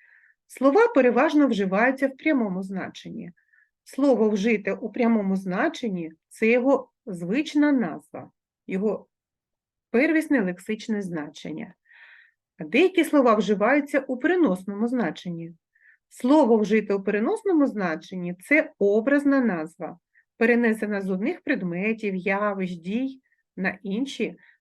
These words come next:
за подібністю. Наприклад, роза цвіте, дівчинка цвіте. Наприклад, степ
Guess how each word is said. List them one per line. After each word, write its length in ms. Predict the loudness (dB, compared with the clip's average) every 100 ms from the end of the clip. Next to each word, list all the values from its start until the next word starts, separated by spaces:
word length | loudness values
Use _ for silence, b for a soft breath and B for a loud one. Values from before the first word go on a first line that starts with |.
| -20
за 380 | -10 -6 -4 -4
подібністю. 920 | -6 -8 -10 -12 -12 -14 -16 -16 -16 _ _ _ _ _ _ _ _ b b b
Наприклад, 720 | 0 0 0 -2 -4 -10 -12 _ _ -10
роза 400 | -4 -2 0 -2
цвіте, 600 | -2 -2 -2 0 0 -2 -8 _ _ _ _ _
дівчинка 640 | -8 -4 -4 -4 -10 -12 -14
цвіте. 460 | -14 -16 -16 -20 -20 _ _ _ _ _ _ _ _ _ _ _ _ _ _ _
Наприклад, 680 | -2 0 2 0 0 -2 -10 _ _ _ _
степ 440 | -20 -4 0 0